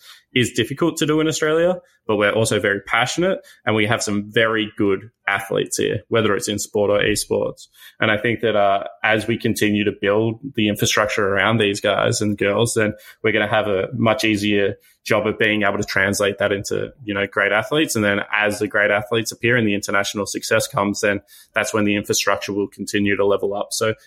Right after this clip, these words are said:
it was a little bit chicken of the egg, but I feel like we have remedied that and we have started to really move in the right direction quickly now.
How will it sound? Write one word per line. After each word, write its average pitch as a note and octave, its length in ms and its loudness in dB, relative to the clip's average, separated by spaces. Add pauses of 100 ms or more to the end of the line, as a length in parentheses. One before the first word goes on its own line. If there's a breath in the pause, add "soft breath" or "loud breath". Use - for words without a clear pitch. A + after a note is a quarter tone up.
it A#2 180 0
was B2+ 180 0
a C#3+ 60 2
little D#3 220 2
bit D3+ 180 -2
chicken D#3+ 240 -2
of D3 100 0
the D3 120 2
egg, F3 200 2
but A2+ 120 2
I G#2 40 2
feel A2 200 0
like G2+ 180 0
we G#2+ 80 2
have G#2 220 2
remedied G2+ 400 2
that G2 180 4
and G#2+ 80 -2
we G2 180 -6
have G#2 140 0
started G2 360 0
to G2 120 -4
really G2 300 2
move F#2+ 280 2
in G2+ 100 -2
the F#2+ 80 0
right F#2 200 4
direction G2 380 -4
quickly G#2 340 -4
now. G2 220 -12